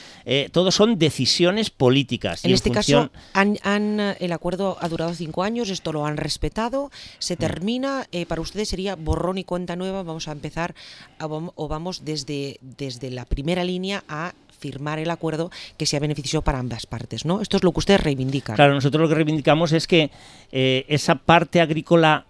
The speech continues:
Speaker 1: que está perjudicada, no todo, o sea,
Speaker 2: Mm.
Speaker 1: un acuerdo tiene cosas que serán beneficiosas, pero aquellas que se ha experimentado que no lo son, pues de alguna forma tienen que salir fuera del acuerdo o dentro del mismo acuerdo
Speaker 2: ¿Y
Speaker 1: poner
Speaker 2: volverse a
Speaker 1: unos cupos.
Speaker 2: negociar?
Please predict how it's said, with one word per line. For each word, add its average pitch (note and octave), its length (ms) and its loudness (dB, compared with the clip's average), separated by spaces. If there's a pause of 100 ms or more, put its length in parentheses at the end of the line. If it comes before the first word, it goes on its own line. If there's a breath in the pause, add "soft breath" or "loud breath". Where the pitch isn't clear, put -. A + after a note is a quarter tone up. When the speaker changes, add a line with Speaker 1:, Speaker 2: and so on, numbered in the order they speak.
Speaker 1:
que D#3 80 0
está D3 260 4
perjudicada, C3+ 880 2
no C#3+ 160 -2
todo, G3+ 380 0
o - 20 -14
sea, C3 180 2
Speaker 2:
Mm. - 80 2
Speaker 1:
un B2+ 100 2
acuerdo C#3 420 2
tiene D3+ 200 0
cosas - 260 -2
que F#3 120 -4
serán C#3+ 260 2
beneficiosas, B2 800 -2 (300 loud breath)
pero B2 200 2
aquellas D3+ 460 0
que C3 140 -4
se - 320 -4
ha - 20 2
experimentado C3+ 760 0
que A#2 140 -6
no B2 140 2
lo D#3 140 6
son, F#3+ 360 2 (420 loud breath)
pues B2 300 -4
de B2 80 0
alguna A#2+ 260 -2
forma D3+ 320 0
tienen B2 240 0
que C#3 120 -2
salir C#3+ 300 0
fuera A#2 340 -6
del C3+ 120 0
acuerdo F#3+ 500 0 (260 soft breath)
o B2+ 100 2
dentro C#3 320 0
del B2+ 160 2
mismo B2+ 240 0
acuerdo C#3+ 320 2
Speaker 2:
¿Y G3+ 60 0
Speaker 1:
poner F#3+ 240 8
Speaker 2:
volverse E3 100 4
a - 20 4
Speaker 1:
unos A#3 120 2
cupos. D3 200 4
Speaker 2:
negociar? A3+ 320 0